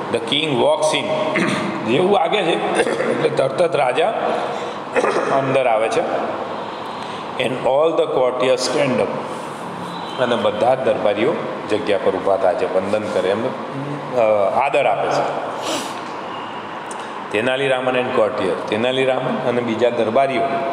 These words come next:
"Good morning, your majesty." Namdar, Suprabhat.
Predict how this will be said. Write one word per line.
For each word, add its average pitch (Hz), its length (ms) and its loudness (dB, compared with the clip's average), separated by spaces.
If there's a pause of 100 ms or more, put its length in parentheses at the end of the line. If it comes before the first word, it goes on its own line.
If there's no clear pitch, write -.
(380)
"Good 175 120 4
morning, 151 300 2
your 107 180 2
majesty." 104 580 0 (320)
Namdar, 113 540 2
Suprabhat. 117 600 2